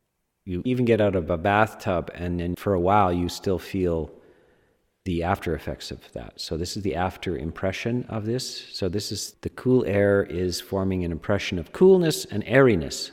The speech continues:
and that's what's important. So it's air element meditation. Is really the breath meditation is air element meditation, and they make it very specific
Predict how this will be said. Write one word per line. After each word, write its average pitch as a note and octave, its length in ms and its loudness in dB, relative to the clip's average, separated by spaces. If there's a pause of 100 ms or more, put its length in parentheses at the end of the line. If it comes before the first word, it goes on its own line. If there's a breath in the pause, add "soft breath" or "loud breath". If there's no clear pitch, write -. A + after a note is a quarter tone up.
and F#2 100 -4
that's A#2+ 240 2
what's B2 200 0
important. F#2 500 -2
So F#2 200 -2
it's - 320 -4 (200)
air C3 340 6
element A#2 520 2
meditation. G2 760 -2
Is A#2+ 280 -10
really C3+ 200 6
the G2 80 4
breath A2 340 -2
meditation G#2 500 -4
is F2+ 160 -8 (140)
air G2+ 520 2
element F#2+ 540 -4
meditation, F2+ 600 -4
and E2 140 -6
they F#2 80 -2
make B2 220 0
it - 120 -8
very C3 340 4
specific - 1000 -4